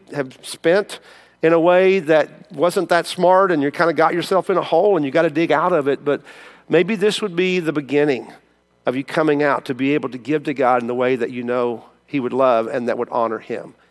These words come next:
That's my challenge to you. But first of all, my greatest challenge is that you come to know Jesus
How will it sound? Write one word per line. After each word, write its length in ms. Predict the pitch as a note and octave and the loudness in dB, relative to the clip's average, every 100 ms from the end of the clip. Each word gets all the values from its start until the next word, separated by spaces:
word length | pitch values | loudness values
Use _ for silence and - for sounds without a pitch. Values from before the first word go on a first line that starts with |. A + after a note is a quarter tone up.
| _ _ _ _ | _ _ _ _
That's 220 | - C#3+ | -2 0
my 100 | D#3+ | -2
challenge 440 | D3 C3+ A#2+ A#2 - | 0 0 0 -2 -4
to 100 | C3+ | -6
you. 200 | A#2+ - | -6 -8
But 160 | C3 C3 | -8 -4
first 300 | E3 E3+ - | -2 -2 0
of 100 | C#3+ | 0
all, 120 | C3+ | 2
my 140 | B2+ | 0
greatest 360 | A#2+ C#3 C#3+ - | 0 -2 -2 -4
challenge 540 | B2 A#2 A#2 A#2 - - _ _ _ _ _ | -4 -2 -4 -8 -14 -16 _ _ _ _ _
is 120 | C#3 | -4
that 100 | C#3+ | -2
you 100 | B2+ | -2
come 220 | C3 D3+ D3 | -2 -2 0
to 80 | C#3 | 0
know 180 | C3 | 0
Jesus 680 | B2+ B2+ C3+ A2 A#2 - - | -2 -6 -8 -8 -10 -12 -14